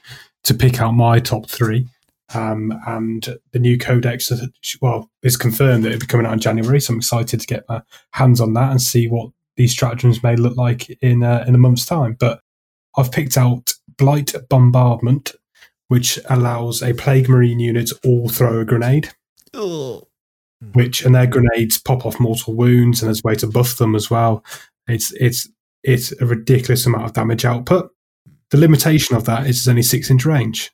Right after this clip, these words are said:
Speaker 1: but Psychic Awakening gave Overwhelming Generosity, which is another stratagem, um, which inc-, increases your range of your plague weapons by six inches. So all of a sudden you're throwing grenades at twelve inches away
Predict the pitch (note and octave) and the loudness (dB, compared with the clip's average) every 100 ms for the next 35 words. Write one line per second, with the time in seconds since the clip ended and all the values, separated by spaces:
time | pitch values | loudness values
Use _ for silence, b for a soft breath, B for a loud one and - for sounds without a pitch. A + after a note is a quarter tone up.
0 | - B2+ - C#3 C3 B2+ B2+ B2+ B2+ A#2 | -4 -2 0 2 2 2 4 2 2 0
1 | A#2+ B2 A#2 A#2+ A#2+ - _ - A#2+ A2+ | 0 -2 0 -2 -2 -12 _ 0 0 2
2 | A2+ A2+ A2+ A#2 A2 C#3 D#3+ - - C3 | 0 0 0 0 0 0 0 -2 -2 -2
3 | - _ _ _ _ - D#3 C#3+ - A#2+ | -4 _ _ _ _ 2 4 4 2 -2
4 | A2+ A#2+ D3+ - _ - A#2 A2+ A#2 C3 | 0 0 0 -2 _ -4 -2 0 2 2
5 | B2+ C#3+ B2+ - - - D3 C3 C#3 B2+ | 2 2 2 0 -10 0 2 4 4 4
6 | C3 B2 B2+ B2+ A#2+ A#2 B2 B2 D3 C#3+ | 4 4 4 4 4 2 0 0 0 0
7 | A#2+ B2 A2+ - A2 - B2+ - A2+ - | -2 -2 -6 -8 -6 -4 -4 -4 -6 -8
8 | A#2+ - - _ _ _ _ - D3+ C3+ | -8 -8 -10 _ _ _ _ 2 4 4
9 | B2 B2+ A#2+ A#2+ A#2+ A#2+ A#2+ - C#3+ B2 | 2 0 2 2 0 0 -6 -2 2 4
10 | B2 B2 A#2+ A#2 - A#2+ A2+ A2+ A2+ A2+ | 4 2 2 0 -4 -4 -4 -4 -2 -2
11 | A2 A2+ A2 G#2+ | 0 0 -2 -4